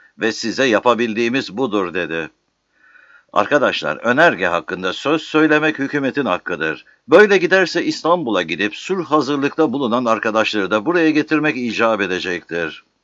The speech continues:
İnsaf bunu mu emreder ve böyle müzakere devam eder mi efendiler? Bu mesele üzerinde derinlemesine incelemelerde bulunmak her mebus arkadaşımızın hakkıdır.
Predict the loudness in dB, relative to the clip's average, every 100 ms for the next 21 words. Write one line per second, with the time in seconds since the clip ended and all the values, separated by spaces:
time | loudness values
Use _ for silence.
0 | _ _ _ _ _ _ _ _ _ -20
1 | -20 _ _ _ _ _ 0 0 4 4
2 | 4 2 4 4 4 4 4 2 2 2
3 | 4 4 2 0 0 2 4 2 4 4
4 | 6 4 4 4 4 2 4 2 2 0
5 | -2 -4 _ -2 0 0 -2 -2 -2 -2
6 | -4 -4 -4 -2 -2 -2 -2 -2 -4 -4
7 | -4 -4 -2 -2 -2 0 0 0 -4 -6
8 | -2 -2 0 2 4 4 0 -2 0 0
9 | -2 -2 -4 -4 -6 -4 0 -2 -2 -2
10 | -2 -4